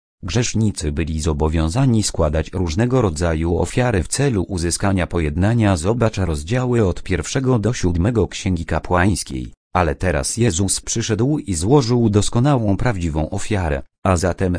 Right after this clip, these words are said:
prawo ofiarnicze zostało unieważnione w wyniku zawarcia nowego przymierza i pełniejszego objawienia planu zbawienia.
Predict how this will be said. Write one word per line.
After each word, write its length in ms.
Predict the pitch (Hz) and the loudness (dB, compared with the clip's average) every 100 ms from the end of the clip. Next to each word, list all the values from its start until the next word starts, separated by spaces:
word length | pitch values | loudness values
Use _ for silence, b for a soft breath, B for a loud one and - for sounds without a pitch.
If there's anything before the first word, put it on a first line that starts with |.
| - | -2
prawo 440 | 131 139 127 - | 0 2 0 0
ofiarnicze 680 | 113 107 90 90 135 - 113 | 0 2 2 4 2 2 0
zostało 520 | 87 90 - 117 80 | 0 -2 0 0 0
unieważnione 720 | 76 85 73 82 107 101 65 73 | 0 0 0 0 0 0 -2 -4
w 120 | 76 | -4
wyniku 500 | 82 90 87 - 87 | -2 0 0 -2 -2
zawarcia 580 | 73 78 78 67 - 71 | 0 0 -2 -4 -4 -4
nowego 400 | 76 78 73 67 | -2 -2 -4 -6
przymierza 540 | - 87 95 110 135 | -4 0 0 0 -2
i 200 | 139 127 | 0 0
pełniejszego 720 | 101 87 87 85 - 110 156 | 2 2 2 0 -2 0 0
objawienia 600 | 110 87 76 78 98 95 | 0 0 0 2 2 0
planu 400 | 80 98 95 101 | -2 0 2 0
zbawienia. 640 | 76 76 80 90 71 64 | 0 -2 0 -2 -4 -6